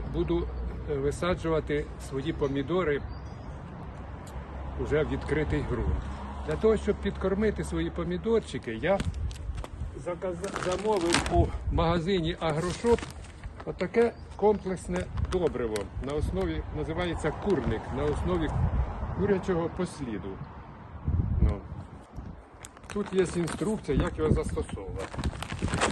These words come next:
А також я замовив, а також я замовив в магазині Агрошоп Fairy Root.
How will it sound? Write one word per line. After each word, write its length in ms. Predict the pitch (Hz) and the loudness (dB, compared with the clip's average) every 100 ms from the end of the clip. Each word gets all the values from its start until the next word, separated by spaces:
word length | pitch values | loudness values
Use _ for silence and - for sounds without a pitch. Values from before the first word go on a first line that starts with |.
| - - | 0 -2
А 60 | - | 2
також 400 | - 240 180 156 | 2 2 0 -6
я 140 | 175 180 | -4 -2
замовив, 640 | 175 175 175 160 156 - - - | -2 -2 0 0 0 0 -2 -4
а 100 | - | -4
також 360 | 156 226 202 165 | 0 0 0 -2
я 80 | 165 | 0
замовив 560 | 175 156 147 135 135 | 0 2 4 4 2
в 40 | 127 | 0
магазині 640 | 135 139 127 143 131 131 - - - - - | -2 -2 -2 -2 -2 -2 -6 -16 -18 -16 -8
Агрошоп 580 | 139 123 139 139 127 101 - - - - - - - - - - - | -4 -2 -2 -2 -4 -4 -4 -8 -8 -6 -4 -4 -6 -10 -14 -10 -2
Fairy 340 | 214 208 214 | 0 2 2
Root. 360 | 190 165 123 | 0 0 -2